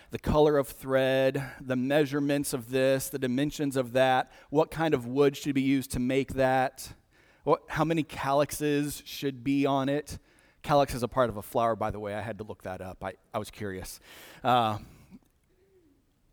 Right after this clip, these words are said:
that reveals something to us about God. It reveals to us,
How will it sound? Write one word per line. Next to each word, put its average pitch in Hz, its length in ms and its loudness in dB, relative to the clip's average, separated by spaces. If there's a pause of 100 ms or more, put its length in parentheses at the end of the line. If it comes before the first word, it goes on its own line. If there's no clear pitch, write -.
(160)
that 139 680 -2 (800)
reveals 139 480 0
something 117 420 -6
to 117 240 -6
us 104 320 -6
about 101 320 -8
God. 85 420 -14 (2000)
It 151 180 -2
reveals 160 640 0
to 110 220 -6
us, - 420 -4